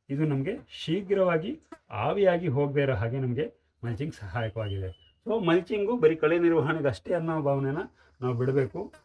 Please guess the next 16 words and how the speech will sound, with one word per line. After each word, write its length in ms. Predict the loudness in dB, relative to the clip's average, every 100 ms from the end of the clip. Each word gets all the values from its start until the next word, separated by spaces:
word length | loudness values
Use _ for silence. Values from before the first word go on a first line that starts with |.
| _ -4
ಮಲ್ಚಿಂಗ್ 380 | -2 -2 -6 -4
ತುಂಬ 300 | -2 2 2
ಅನಿವಾರ್ಯ. 480 | 2 0 0 -2 -4 -6 _ -10
ಇದು 120 | -6 2
ಹೇಗೆ 340 | 4 6 4
ಅಂತ 160 | 2 2
ಹೇಳಿದ್ರೆ, 260 | 0 2
ನಮ್ಮ 180 | 2 2 2 2 2 2
ತೋಟಗಾರಿಕಾ 500 | 2 2 2 2 2
ಬೆಳೆಗಳೇನಿದೆ, 760 | 4 6 6 6 4 2 2 _ _ -8
ನಮ್ಮ 200 | -2 0
ಅಡಿಕೆ 260 | 0 2 0
ಇರ್ಬೋದು, 340 | 2 0 0
ಕಾಳುಮೆಣಸು 460 | 0 -2 0 -2 -2
ಇರ್ಬೋದು, 260 | -2 0
ಅಲ್ಲೆಲ್ಲ 300 | 0 0 0